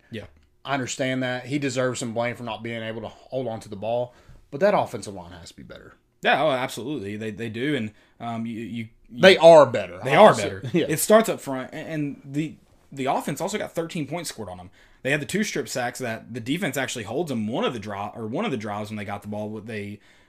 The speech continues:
Speaker 1: uh, Georgia only had negative one yards, and they had to kick a field goal.
Speaker 2: Mm-hmm.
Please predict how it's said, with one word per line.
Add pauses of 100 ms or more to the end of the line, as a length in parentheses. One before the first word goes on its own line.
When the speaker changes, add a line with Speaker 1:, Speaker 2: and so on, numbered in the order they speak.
(240)
Speaker 1:
uh,
Georgia
only
had
negative
one
yards,
and
they
had
to
kick
a
field
goal. (240)
Speaker 2:
Mm-hmm.